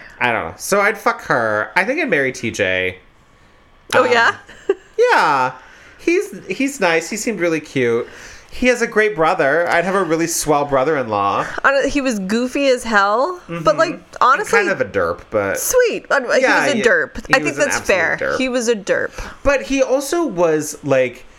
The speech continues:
Speaker 1: he, I think he figured out before Keel did that Keel was super into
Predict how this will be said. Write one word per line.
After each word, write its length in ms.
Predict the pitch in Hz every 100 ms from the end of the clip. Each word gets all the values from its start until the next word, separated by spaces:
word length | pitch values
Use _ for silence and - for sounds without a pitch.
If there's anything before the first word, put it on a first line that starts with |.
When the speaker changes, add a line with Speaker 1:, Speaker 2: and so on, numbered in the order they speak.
| - -
Speaker 1:
he, 420 | - - - 214 196
I 140 | 190
think 200 | 190 330
he 340 | - 170 180
figured 560 | 196 - 175 147 139 123
out 480 | 117 113 104 - -
before 480 | 127 - 131 113 107
Keel 380 | - - 185 180
did 340 | 131 117 95 87
that 200 | 98 -
Keel 280 | - 135 120
was 200 | 113 -
super 440 | - 120 117 104
into 1040 | - 107 104 107 - - 101 92 87 87